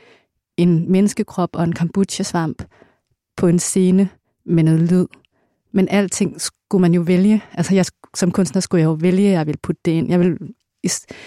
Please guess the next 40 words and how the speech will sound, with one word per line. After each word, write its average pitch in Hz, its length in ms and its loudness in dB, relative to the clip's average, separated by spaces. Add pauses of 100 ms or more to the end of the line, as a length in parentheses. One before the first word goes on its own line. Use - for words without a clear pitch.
jeg 185 100 0
kunne 202 80 2
lige 185 100 0
så 180 60 -4
godt 170 100 -2 (180)
putte 175 160 -4
en 170 120 2
bil 196 240 2
ind 160 160 -2
i 156 60 -2
stedet 185 280 0
for 147 80 -4
en 143 80 -4
kombucha-svamp, 160 680 -6
men 175 140 0
det 170 100 -2
ville 170 100 0
jo 165 40 4
have 160 80 2
været 160 120 2
noget 156 160 0
helt 165 220 -2
andet. 156 240 -2 (600)
Så 170 380 2 (360)
der 190 100 2 (280)
har 208 280 0
man 160 160 -2
en 156 160 -2
anden 180 320 4
type... 165 640 0 (220)
Ja, 180 100 2
der 196 120 2
skaber 202 400 0
man 160 200 2
et 156 100 -2
univers, 160 720 -2 (640)
hvor 170 240 2
det 165 80 -2
andet 180 360 2
er, 160 240 0